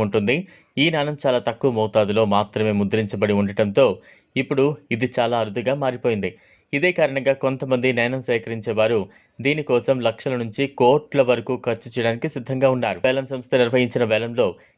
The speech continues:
ఈ పంతొమ్మిది వందల తొంభై ఐదు నాణం మూడు కోట్లకు అమ్ముడుపోయింది. ఈ వార్త వినగానే దేశవ్యాప్తంగా నాణాలపై ప్రజల ఆసక్తి పెరిగింది. మీరు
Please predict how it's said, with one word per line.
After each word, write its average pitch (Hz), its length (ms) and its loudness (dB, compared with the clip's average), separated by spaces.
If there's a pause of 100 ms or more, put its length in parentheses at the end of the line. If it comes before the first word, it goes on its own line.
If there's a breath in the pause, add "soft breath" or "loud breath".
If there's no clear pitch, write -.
ఈ 135 100 4 (120)
పంతొమ్మిది 151 380 0
వందల 143 240 0
తొంభై 127 240 0
ఐదు 123 180 0
నాణం 117 220 -2 (200)
మూడు 143 240 4
కోట్లకు 127 440 0
అమ్ముడుపోయింది. 110 520 0 (360 soft breath)
ఈ 131 120 4
వార్త 156 340 0
వినగానే 135 500 0
దేశవ్యాప్తంగా 123 680 -2 (120)
నాణాలపై 123 520 0
ప్రజల 120 320 -4 (160)
ఆసక్తి 139 320 -4
పెరిగింది. 110 400 0 (400 soft breath)
మీరు 151 200 0